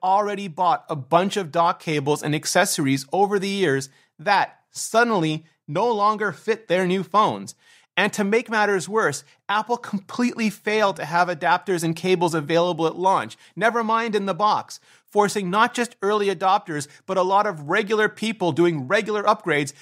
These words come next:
to wait days and weeks before they could even plug into their existing chargers and their audio systems at home, at work, in the car. The anger was real. Let me know if you remember it in the comments.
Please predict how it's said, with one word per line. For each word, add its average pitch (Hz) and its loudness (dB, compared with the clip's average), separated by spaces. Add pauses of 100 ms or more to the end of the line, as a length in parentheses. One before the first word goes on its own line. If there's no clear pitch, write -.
(140)
to - -6
wait 185 0
days 214 0
and 160 0
weeks 208 -4
before 185 0
they 190 4
could 196 -6
even 175 -2
plug 214 0
into 220 0
their 175 2
existing 190 -2
chargers 185 0 (340)
and 233 -2
their 220 -2
audio 214 2
systems 156 -6 (160)
at 165 -4
home, 185 0 (240)
at - -2
work, 202 0 (340)
in 214 -2
the 202 2
car. 185 -2 (440)
The - -4
anger 233 0
was 190 -2
real. 196 -2 (220)
Let 196 2
me 226 0
know 220 2
if 190 -4
you 180 -2
remember 170 2
it - -6
in 151 0
the 175 -4
comments. 185 0